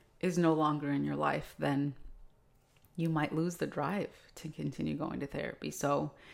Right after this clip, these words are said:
make sure the answer for going to therapy is yourself. The second question that you need to ask yourself is,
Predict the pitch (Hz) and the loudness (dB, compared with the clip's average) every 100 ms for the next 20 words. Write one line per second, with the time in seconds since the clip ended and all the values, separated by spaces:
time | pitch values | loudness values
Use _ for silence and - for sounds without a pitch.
0 | - - - _ _ - 165 170 170 - | -20 -20 -20 _ _ 2 4 4 2 2
1 | 160 147 143 143 139 143 - 143 143 151 | 2 2 0 0 2 2 0 -2 -2 -4
2 | - - - - 175 151 143 135 - 147 | -6 -14 -14 -4 0 0 0 -2 -2 -4
3 | 139 - 135 131 - _ _ _ 139 135 | -4 -6 -6 -8 -12 _ _ _ -2 -2
4 | 139 - 151 143 - - - - - _ | -2 -6 -8 -6 -6 -6 -10 -20 -20 _
5 | _ _ _ _ _ _ - 170 - 214 | _ _ _ _ _ _ -2 0 4 4
6 | 220 202 185 - - 160 156 - 156 151 | 4 4 2 2 0 2 2 4 2 2
7 | - 143 143 - 143 - 143 139 - - | 0 -4 -4 -6 -8 -2 0 0 -2 -2
8 | 147 139 - | 0 -2 -6